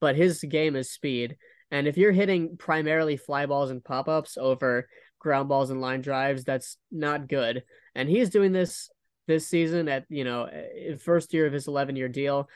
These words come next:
And he's also doing it at Citizens Bank Park, which ranks twenty-seventh in Statcast Park Factor this year, which essentially means it's been a pitcher-friendly ballpark.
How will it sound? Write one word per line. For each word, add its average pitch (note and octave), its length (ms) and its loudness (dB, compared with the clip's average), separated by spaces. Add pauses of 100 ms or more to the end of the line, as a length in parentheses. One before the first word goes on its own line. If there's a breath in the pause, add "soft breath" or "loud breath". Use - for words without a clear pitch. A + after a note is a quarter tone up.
(200 loud breath)
And C#3+ 80 -2
he's D3+ 140 2
also F#3 200 0
doing E3+ 280 2
it D3 40 0
at C3+ 80 -2
Citizens D3+ 460 -6
Bank C#3 280 -4
Park, D#3+ 380 -2 (360 loud breath)
which D#3 240 2
ranks D3+ 280 -2
twenty-seventh F3+ 760 -2
in C#3 300 -6 (100)
Statcast D#3 680 -4
Park C#3+ 260 -4
Factor A#2+ 340 -4
this B2 280 -8
year, A#2+ 300 -4 (340 loud breath)
which E3 160 2
essentially E3+ 460 0
means C#3+ 300 0
it's D3+ 140 -8
been D3 160 0
a C3+ 60 -2
pitcher-friendly C#3+ 580 -4
ballpark. B2 500 -4